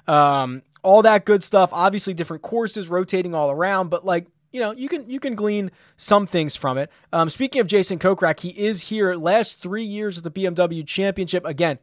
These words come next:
different course. Three top twenties, nineteenth, nineteenth, seventeenth. That would be pretty valuable at seventy-five hundred bucks, especially because that guy's got work to do.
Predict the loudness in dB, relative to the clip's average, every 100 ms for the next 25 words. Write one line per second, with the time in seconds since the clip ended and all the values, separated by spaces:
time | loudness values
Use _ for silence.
0 | _ _ _ -10 -6 -8 -2 2 2 0
1 | -8 _ _ _ _ _ _ _ _ _
2 | _ -4 -2 0 0 -2 -6 -8 -10 -4
3 | -2 -2 -4 -4 -2 -4 -4 -6 -4 0
4 | 0 0 -6 -6 0 0 0 -6 -4 -2
5 | 0 0 -2 -2 -2 -4 _ _ -6 0
6 | 0 0 0 0 0 -2 -6 -6 -2 0
7 | 0 -2 0 0 0 0 2 2 0 -20
8 | _ -4 -2 -2 0 0 2 0 0 -2
9 | 0 -4 -4 -6